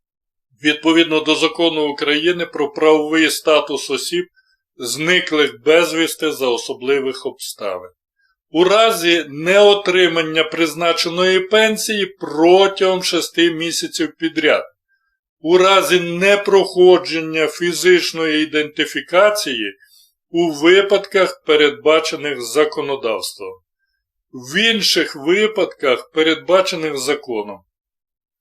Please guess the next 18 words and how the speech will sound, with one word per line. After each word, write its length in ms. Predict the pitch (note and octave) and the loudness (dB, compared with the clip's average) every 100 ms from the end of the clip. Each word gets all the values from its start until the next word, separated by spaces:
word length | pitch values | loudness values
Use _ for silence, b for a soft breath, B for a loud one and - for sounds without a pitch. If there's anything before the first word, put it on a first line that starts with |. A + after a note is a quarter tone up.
| _ | _
Наприклад, 680 | D3+ F3 F#3+ G3+ F#3 E3+ D#3 | -2 -2 2 2 4 2 2
невизнання 600 | D#3+ E3 E3 D#3 E3 E3 D3+ | 0 0 0 -2 -4 -2 -2
пенсіонера 720 | D3+ C#3 D#3+ D3+ D3+ C#3+ C3+ | -2 -4 0 0 2 2 2
особою 580 | C3+ - D#3 B2+ C#3 B2 | 0 -2 -6 -6 -6 -6
з 100 | C3+ | -10
інвалідністю, 1040 | C3+ C3+ C3+ F3+ F#3+ D#3+ D#3+ - C#3+ C#3+ b b b b _ | -4 -2 -2 -4 -8 -8 -10 -10 -12 -14 b b b b _
закінчення 880 | B2+ D3+ G3 G3 A3 G#3+ E3+ D3 D3+ | -8 0 0 0 -4 0 -2 0 -4
терміну 800 | D3+ D#3+ D3 D3+ D3 D3 C#3 - _ _ _ _ _ _ | 0 0 0 -4 -4 -4 -4 -6 _ _ _ _ _ _
навчання 640 | C3+ E3 E3 - E3+ D#3 D3+ | -4 0 0 2 2 2 -2
дітей, 540 | C3+ D3+ - G3+ G3 | -2 -2 2 2 2
які 300 | F#3 F#3 F#3+ | -2 -2 2
отримують 840 | F#3 F3+ F3+ F3+ F3 F3+ F3 - | 4 4 2 2 2 0 -4 -6
пенсію 540 | - F3+ E3+ - E3 E3 | 0 0 0 -4 -2 0
у 20 | |
разі 360 | E3+ E3+ D3 E3 | 2 2 2 -4
втрати 520 | D#3 D#3+ E3 D#3 D#3+ | -4 -2 2 2 0
годувальника 920 | D3+ D#3+ D3+ D3+ D3+ C#3+ C3+ B2 B2+ | -2 -4 -4 0 2 0 -6 -10 -12
тощо. 640 | A#2+ _ B2 G2+ - - | -12 _ -6 -6 -8 -14